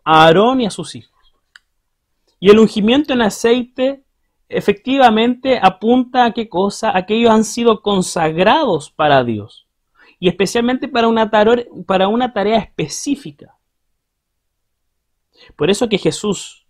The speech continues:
el Cristo, el Mesías, es el ungido. Porque fue ungido para una tarea específica, que es ser el Mesías, que es ser el Salvador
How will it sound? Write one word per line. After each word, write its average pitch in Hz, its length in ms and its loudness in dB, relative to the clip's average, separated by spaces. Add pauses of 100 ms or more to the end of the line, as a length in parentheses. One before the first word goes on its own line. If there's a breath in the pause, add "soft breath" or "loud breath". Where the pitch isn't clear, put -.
el 143 260 -10
Cristo, 208 440 -6
el 139 140 -4
Mesías, 139 440 -6
es - 120 -12
el 165 80 -6
ungido. 160 680 -4 (1000 soft breath)
Porque 165 300 -4
fue 220 320 2 (240 loud breath)
ungido 262 480 0
para 202 200 4
una 208 220 -2
tarea 202 360 0
específica, - 800 -16 (840)
que 147 100 -6
es - 300 -14 (340)
ser 135 300 -10
el 127 80 -4
Mesías, 117 800 -12 (240)
que - 80 -18
es - 80 -12
ser 139 180 -4
el 123 100 -6
Salvador 123 800 -6